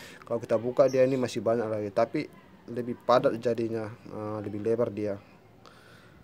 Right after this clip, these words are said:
Oke, teman-teman, jika video ini bermanfaat untuk teman-teman semua,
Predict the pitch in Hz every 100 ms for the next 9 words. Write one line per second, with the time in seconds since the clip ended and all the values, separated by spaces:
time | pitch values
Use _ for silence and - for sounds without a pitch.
0 | - - - 110 110 127 127 120 123 127
1 | 123 110 120 113 127 117 117 110 123 127
2 | 120 110 101 104 107 101 - 104 98 101
3 | 104 101 101 101 98 101 90 85 82 87
4 | 104 135